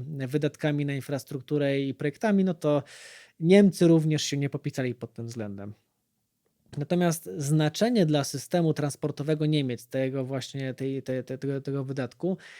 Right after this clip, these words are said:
nie będzie jednak tak duże, natomiast Lufthansa nadal zamierza koncentrować swoją działalność na, w dotychczasowych hubach,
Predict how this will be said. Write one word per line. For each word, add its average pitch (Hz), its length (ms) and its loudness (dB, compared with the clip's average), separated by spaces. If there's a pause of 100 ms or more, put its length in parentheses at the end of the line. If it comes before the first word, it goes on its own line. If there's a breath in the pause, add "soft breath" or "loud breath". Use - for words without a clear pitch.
(180 loud breath)
nie 160 120 4
będzie 190 260 6
jednak 190 200 4
tak 170 160 -2
duże, 165 520 4
natomiast 170 440 -2
Lufthansa 170 560 0
nadal 165 360 4
zamierza 143 340 -2
koncentrować 143 640 -4
swoją 135 240 -8
działalność 147 540 -2
na, 143 320 -4
w 135 100 -8
dotychczasowych 160 720 -2
hubach, 160 520 -2